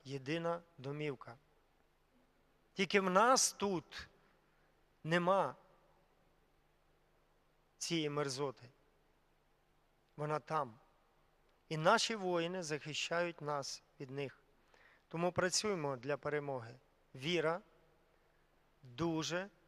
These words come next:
дуже потрібно вірити. Віра приносить надію. Щира,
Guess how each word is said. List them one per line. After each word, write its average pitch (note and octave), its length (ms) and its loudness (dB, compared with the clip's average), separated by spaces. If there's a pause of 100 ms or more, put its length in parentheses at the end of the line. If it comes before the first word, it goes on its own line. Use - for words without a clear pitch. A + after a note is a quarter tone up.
(260)
дуже C#3+ 440 -4
потрібно D#3+ 600 -4
вірити. B2+ 460 -4 (1160)
Віра E3+ 300 2
приносить D#3+ 540 -2
надію. C#3 500 -6 (920)
Щира, G3 720 0